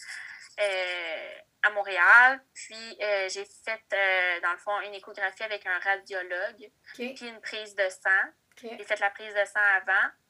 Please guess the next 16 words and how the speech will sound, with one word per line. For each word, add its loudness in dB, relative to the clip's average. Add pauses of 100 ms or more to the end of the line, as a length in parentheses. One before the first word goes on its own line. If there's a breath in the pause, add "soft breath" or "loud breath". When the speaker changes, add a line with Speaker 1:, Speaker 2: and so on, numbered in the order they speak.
(320)
Speaker 1:
Puis, -18
euh, -4
euh, -14
dans 2
le -4
fond, -6
le 6
radiologue, 2
il -18
m'a -6
dit, « -14 (600)
Il -14
y 2
a 6
pas 0
de -16